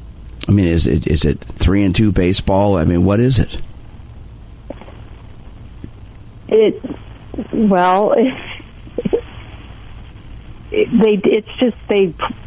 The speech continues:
Speaker 2: play tournaments around town, out of town. I mean, so y-, you've got your, you know,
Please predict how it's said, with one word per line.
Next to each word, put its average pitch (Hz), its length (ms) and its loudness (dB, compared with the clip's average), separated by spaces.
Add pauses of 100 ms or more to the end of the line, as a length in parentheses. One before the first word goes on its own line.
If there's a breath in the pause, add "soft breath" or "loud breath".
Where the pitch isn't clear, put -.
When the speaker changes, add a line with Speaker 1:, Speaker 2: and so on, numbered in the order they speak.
(100)
Speaker 2:
play 196 240 4
tournaments 165 680 2
around 151 460 2
town, 151 500 0
out 151 180 2
of 156 100 2
town. 151 480 2
I 147 80 4
mean, 151 420 4
so 151 500 4 (580)
y-, 175 260 6
you've 170 200 4
got - 200 2
your, 160 220 4 (280)
you 180 140 4
know, 156 320 2